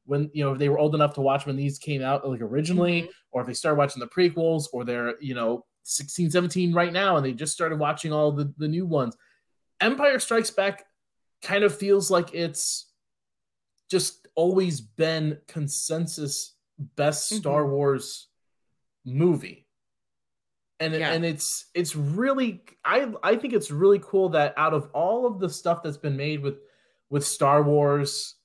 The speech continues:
Speaker 1: and everything, and like you said, how many generations it spans and how toxic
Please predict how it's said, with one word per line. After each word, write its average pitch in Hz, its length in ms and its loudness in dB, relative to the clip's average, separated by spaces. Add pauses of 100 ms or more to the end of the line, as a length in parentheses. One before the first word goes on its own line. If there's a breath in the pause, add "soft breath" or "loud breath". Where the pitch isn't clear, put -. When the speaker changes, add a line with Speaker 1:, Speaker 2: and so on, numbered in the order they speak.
Speaker 1:
and 110 160 -12
everything, 147 600 0
and 123 120 -6
like 135 160 -2
you 139 80 -2
said, 127 380 -2
how 147 180 -2
many 147 180 0
generations 135 680 -2
it - 120 -10
spans 185 840 0
and - 120 -6
how 143 200 0
toxic 147 600 -2